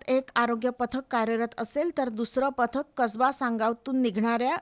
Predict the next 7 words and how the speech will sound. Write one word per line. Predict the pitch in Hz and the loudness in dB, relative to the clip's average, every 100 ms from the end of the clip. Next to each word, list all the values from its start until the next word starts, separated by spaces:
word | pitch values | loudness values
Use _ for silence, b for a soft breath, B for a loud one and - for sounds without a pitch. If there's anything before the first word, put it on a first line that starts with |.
| - | -2
आणि | 247 | 0
नृसिंहवाडी | 254 233 240 - 294 302 302 294 311 | 2 2 0 0 0 2 2 2 0
सांगोला | 294 262 226 240 247 | 0 0 2 2 2
मार्गे | 240 233 226 262 | 2 0 -2 -4
पंढरपूरला | - 220 214 240 262 247 254 | 0 0 0 -2 -2 0 0
जाणाऱ्या | 240 220 220 226 247 | 0 -2 -2 -2 -2
वारकऱ्यांना | 226 202 233 220 220 | -2 -2 -2 0 0